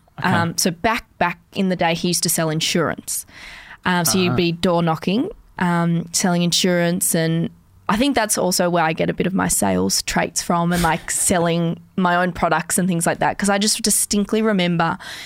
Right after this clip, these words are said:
Speaker 2: he was saying, like, "Zoe, you've just gotta believe in your product. And if you believe in the product that you're selling, it'll be a success."
Speaker 1: Yeah.
Speaker 2: And so, you know, there's times where I've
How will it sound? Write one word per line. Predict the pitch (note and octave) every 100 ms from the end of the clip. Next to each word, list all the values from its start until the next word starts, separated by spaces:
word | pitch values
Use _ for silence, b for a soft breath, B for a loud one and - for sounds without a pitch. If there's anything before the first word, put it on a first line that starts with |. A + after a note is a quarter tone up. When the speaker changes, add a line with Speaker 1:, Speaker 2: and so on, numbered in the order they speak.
| B
Speaker 2:
he | - F3+
was | F3
saying, | - F3 E3+ E3
like, | D#3+ - - B B B B B B -
"Zoe, | - G3 G3
you've | F3+ E3+
just | F#3+ -
gotta | A3
believe | G#3 F#3 F3 F3+ D#3+ F#3 A#3+ - -
in | F#3
your | E3+ D#3+
product. | - E3+ - - - - -
And | F#3+
if | E3+
you | F3
believe | F3+ E3+ F3+ F#3+ G3
in |
the | G#3
product | G3 E3+ E3 -
that | E3+
you're | E3
selling, | - E3 D#3 G#3 C#4+ - _ _ -
it'll | E3
be | E3 E3
a |
success." | - - - - - - -
Speaker 1:
Yeah. | G#2+ B2 -
Speaker 2:
And | F3+ E3+ E3
so, | - E3+ E3+ - - - _
you | F3
know, | E3 D#3+
there's | F#3+ G3+
times | G3 F3 F#3
where | F3+
I've | E3+ E3 - -